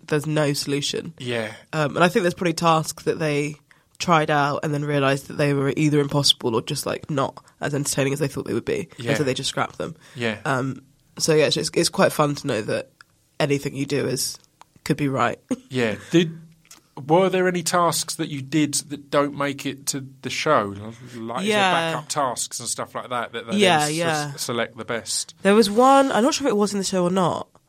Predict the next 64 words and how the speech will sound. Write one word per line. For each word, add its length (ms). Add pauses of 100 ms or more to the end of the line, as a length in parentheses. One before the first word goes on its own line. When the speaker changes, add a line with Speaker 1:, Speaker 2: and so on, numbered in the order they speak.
(340)
Speaker 1:
but 120
some 200
of 140
the, 220
um, 280
tiebreaker 600
tasks 540
Speaker 2:
Right. 220
Speaker 1:
don't 140
make 180
it 100
in. 240 (180)
Speaker 2:
Yeah. 260
Speaker 1:
I 20
mean, 80
I 40
don't 140
know 40
if 100
I 60
should 120
say 100
this, 120
but 160
it's 140
fine. 220 (140)
Speaker 2:
<laughs> 200
I'm 260
sure 140
Speaker 1:
Um, 60
Speaker 2:
that'll 140
be 80
fine. 260 (100)
Speaker 1:
but, 240
um, 500 (360)
there 120
was 160
one 340
where 140
we 120
had 340
to, 400
we 160
had 120
to 60
sit 240
on, 140
like, 160
an 80
umpire's 640
chair. 500
Speaker 2:
Yeah. 200 (360)
Speaker 1:
And 460
there 140
was 140
a 60
wine 320
bottle, 420
an 80
empty 220
wine 180
bottle 220
at 60
the 140